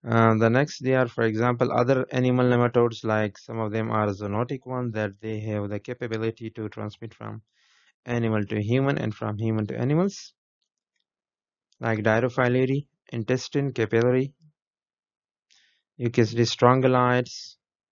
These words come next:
uh, conjunctiva, you can see the lazy species in the liver, kidney, respiratory tract. So these are the various, uh, uh, types of the nematodes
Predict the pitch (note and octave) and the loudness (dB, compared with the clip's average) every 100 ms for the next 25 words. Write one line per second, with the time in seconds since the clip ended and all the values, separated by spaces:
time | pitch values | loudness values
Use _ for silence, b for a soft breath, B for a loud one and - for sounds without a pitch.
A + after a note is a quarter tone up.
0 | _ _ _ _ _ _ _ _ _ _ | _ _ _ _ _ _ _ _ _ _
1 | - A2+ A2+ F#2+ A2+ G#2+ G#2 - B2 B2+ | -8 -4 -2 0 0 0 -2 0 2 4
2 | B2 A#2+ A#2 A#2+ A2+ - A#2 A#2 _ - | 4 2 2 -2 -6 -2 -4 -4 _ -8
3 | A2 A2 A2+ B2 A#2+ - A#2+ B2 A2+ - | -2 0 2 -2 -6 -8 -6 -4 -6 -8
4 | _ - A2+ G#2+ G#2+ A#2 B2 B2 A#2+ A2+ | _ -14 -8 -4 0 2 4 2 0 -4
5 | - B2+ A#2+ B2 B2 A2 G#2+ - A2 G#2+ | -4 -4 0 0 2 0 -2 -4 -4 -2
6 | A2 - A2+ - A2+ A2 _ B B B | -2 -4 -6 -4 -4 -4 _ B B B
7 | - D#3 D3+ E3+ D#3 A#2+ A2+ A#2+ C#3+ D#3 | -4 -2 2 2 2 2 2 2 2 0
8 | E3+ - - A#2+ A2+ A2 A2 A2+ - _ | -4 -6 -10 -4 -2 0 0 -2 -8 _
9 | _ _ _ _ _ b b _ _ _ | _ _ _ _ _ b b _ _ _
10 | _ _ A#2 A2+ G2+ D3 D3 C#3+ B2 G2+ | _ _ -4 -4 -2 -2 -2 -4 -6 -2
11 | A#2 C3 C3 B2+ B2 A#2+ B2 - - | -2 0 -2 -2 0 0 -2 -8 -16